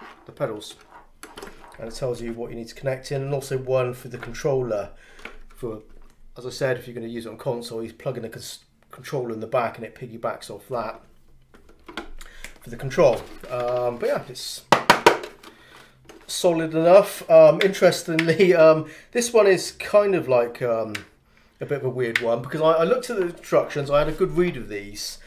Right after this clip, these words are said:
um, and, um, I'd say the instructions are clear, but there's a lot of detail you don't need to really know about. It goes over the top, and it's not particularly written well English-wise.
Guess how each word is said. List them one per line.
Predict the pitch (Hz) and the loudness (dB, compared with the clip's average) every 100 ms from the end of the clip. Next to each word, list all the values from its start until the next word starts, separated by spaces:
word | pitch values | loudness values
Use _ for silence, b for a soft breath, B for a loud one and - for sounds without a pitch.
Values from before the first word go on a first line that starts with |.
| B B B _ - | B B B _ -10
um, | 135 131 123 120 127 | -2 0 2 0 -2
and, | 135 135 131 | 0 0 0
um, | 139 135 | 0 4
I'd | 160 160 | 4 4
say | 170 147 | 0 0
the | 143 | -2
instructions | - 160 - 143 135 | -2 -2 -2 -6 0
are | 139 135 131 - _ _ _ _ _ _ _ | 2 2 0 -6 _ _ _ _ _ _ _
clear, | - 247 185 113 | -6 2 2 2
but | 120 | -2
there's | 151 131 | -6 -6
a | |
lot | 143 175 160 | -2 -2 -2
of | 160 - _ | -6 -12 _
detail | 170 156 - 127 113 | -8 -8 -6 -4 -4
you | 117 | -4
don't | 127 | -4
need | 123 123 | -6 -10
to | 123 | -12
really | 117 123 113 | -6 -6 -6
know | 120 135 123 | -2 2 2
about. | 113 101 | 0 -6
It | - | -6
goes | 135 131 | -6 -4
over | 127 | -6
the | 120 | -8
top, | - 123 117 B B B | -2 -2 -2 B B B
and | 135 | -12
it's | 147 | -6
not | 147 143 | -6 -6
particularly | - 135 127 | -12 -12 -12
written | 117 117 - 117 | -8 -8 -8 -8
well | 120 117 110 107 _ _ _ _ _ _ 135 | -4 -4 -4 -8 _ _ _ _ _ _ -16
English-wise. | 113 104 92 - - 110 170 120 123 139 - | -14 -14 -14 -14 -18 -12 -4 -2 -2 -4 -10